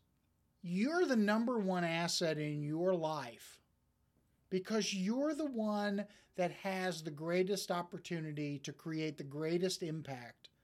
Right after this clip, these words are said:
on your life. You're the one that understands the life you are trying to build. If you are married, you know the life that you and your spouse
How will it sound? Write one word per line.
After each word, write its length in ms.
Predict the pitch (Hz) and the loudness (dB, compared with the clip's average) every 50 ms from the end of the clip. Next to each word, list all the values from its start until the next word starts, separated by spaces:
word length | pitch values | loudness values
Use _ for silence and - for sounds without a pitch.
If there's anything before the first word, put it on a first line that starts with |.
| _ _ _ _ _ _ _ _ | _ _ _ _ _ _ _ _
on 320 | - 175 175 180 185 180 170 | -4 -2 0 0 0 0 0
your 240 | 160 160 165 175 185 | -2 -2 -2 0 0
life. 480 | 196 233 262 233 - - - - - _ _ _ _ _ _ _ _ _ _ _ _ _ _ - _ _ _ _ _ _ _ _ _ | 0 -2 -4 -6 -8 -12 -16 -20 -20 _ _ _ _ _ _ _ _ _ _ _ _ _ _ -20 _ _ _ _ _ _ _ _ _
You're 300 | - 165 202 247 302 311 | -4 0 0 2 2 2
the 80 | 302 285 | 2 2
one 340 | 226 208 208 220 226 214 | 2 2 2 4 6 6
that 140 | 202 196 185 | 6 6 4
understands 840 | 185 196 196 185 185 - - - 202 202 208 208 196 190 185 165 156 | 4 2 2 2 0 -2 -2 0 0 0 2 0 0 0 0 -2 -2
the 120 | 160 180 | -2 -2
life 420 | 170 165 170 170 180 180 175 175 185 | -2 0 0 2 2 2 0 -2 -4
you 180 | 175 175 185 | -4 -2 -2
are 80 | 202 202 | -2 -2
trying 400 | 190 - - 160 151 151 156 156 | -4 -4 -6 -4 -4 -4 -4 -4
to 60 | 190 180 | -4 -6
build. 440 | 175 208 277 277 208 147 - 78 - - - - - - - - - - - - - - - - - - - - | -4 -4 -2 0 0 -2 -4 -8 -16 -20 -20 -20 -20 -20 -20 -20 -20 -20 -20 -20 -20 -20 -20 -20 -20 -18 -6 0
If 200 | 208 220 214 220 | 0 0 2 2
you 180 | 214 220 220 214 | 0 2 2 2
are 140 | 196 185 185 | 2 2 2
married, 640 | 175 175 185 190 202 214 214 233 262 269 254 - - - - - - | 2 2 2 2 2 2 0 0 0 -2 -2 -6 -10 -18 -20 -16 -8
you 300 | 165 170 196 240 262 247 | -2 0 2 2 2 2
know 300 | 240 240 240 254 269 262 | 2 2 2 2 2 4
the 100 | 247 233 | 4 2
life 440 | 226 214 190 185 185 185 180 180 - | 2 4 4 4 4 4 4 4 2
that 140 | 196 196 185 | 0 0 0
you 520 | 160 170 185 202 202 202 190 190 190 202 190 | -2 -2 0 0 2 2 0 0 0 -2 -2
and 100 | 180 170 | -4 -4
your 120 | 170 180 175 | -2 -2 -4
spouse 640 | - - - 202 180 185 180 165 165 165 160 | -4 -4 -4 -6 -4 -4 -6 -6 -8 -8 -8